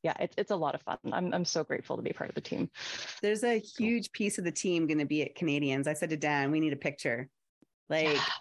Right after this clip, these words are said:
Speaker 2: I, there's, like, I gotta say eighteen people gonna be there or
Speaker 1: Oh my
Speaker 2: something.
Speaker 1: gosh.
Speaker 2: Like,
Speaker 1: Yeah.
Speaker 2: there's such a good chunk of people that are gonna be there from the team. So
Speaker 1: Mm-hmm. Yeah,
Speaker 2: yeah.
Speaker 1: I, fingers crossed to be able to get there this year. We've registered, um, but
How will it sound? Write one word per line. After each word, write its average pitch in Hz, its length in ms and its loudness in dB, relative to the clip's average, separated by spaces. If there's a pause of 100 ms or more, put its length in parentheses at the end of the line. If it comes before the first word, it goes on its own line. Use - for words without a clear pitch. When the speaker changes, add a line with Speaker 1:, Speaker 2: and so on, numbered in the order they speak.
(240)
Speaker 2:
I, 170 260 -2 (140)
there's, 180 220 0
like, 175 200 0 (480)
I 139 120 -10
gotta 175 160 -2
say 170 140 -2 (100)
eighteen 160 540 0
people 233 320 -4
gonna 277 240 0
be 269 180 0
there 302 160 2
or 320 100 0
Speaker 1:
Oh 330 140 4
my 170 180 0
Speaker 2:
something. 254 80 -4
Speaker 1:
gosh. - 560 -2
Speaker 2:
Like, 202 240 2
Speaker 1:
Yeah. 165 220 2
Speaker 2:
there's 208 160 0
such 240 180 -2
a 233 60 2
good 208 220 -2
chunk 208 220 0
of 196 120 -4
people 170 260 0
that 131 120 2
are 131 40 0
gonna 135 160 0
be 139 120 0
there 123 160 2
from - 120 -6
the 120 80 -2
team. - 380 -6
So - 220 -6
Speaker 1:
Mm-hmm. 165 560 2
Yeah, 160 180 2
Speaker 2:
yeah. 143 100 2
Speaker 1:
I, 180 320 2 (480)
fingers 240 360 0
crossed - 440 -4
to 180 60 -4
be 165 100 2
able 156 100 0
to - 100 -10
get - 180 -2
there 160 120 2
this 151 240 -4
year. 156 80 0
We've 156 200 -2
registered, 202 600 0 (540)
um, 156 540 2
but 160 200 -2